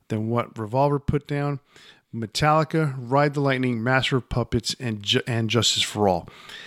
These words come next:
Now, I picked that three album run over the Kill 'Em All one because of the formula. They create, they created this formula with Ride the Lightning. They kept it with Master of Puppets, and for, for,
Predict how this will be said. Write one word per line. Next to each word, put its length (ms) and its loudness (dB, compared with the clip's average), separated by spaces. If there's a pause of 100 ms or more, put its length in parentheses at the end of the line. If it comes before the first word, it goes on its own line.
(180)
Now, 360 -4
I 400 4 (140)
picked 420 0
that 240 4
three 300 -2
album 420 0
run 280 0 (100)
over 340 -2
the 460 -2
Kill 220 2
'Em 120 2
All 220 8
one 360 -2
because 460 -2
of 120 -2
the 60 -8
formula. 640 0 (840)
They 120 -2
create, 540 0
they 160 0
created 420 4
this 120 4
formula 340 6
with 220 2
Ride 200 4
the 80 4
Lightning. 540 2
They 100 -10
kept 320 -4
it 40 6
with 160 2
Master 260 4
of 80 0
Puppets, 420 -2 (380)
and 120 0
for, 320 2
for, 340 0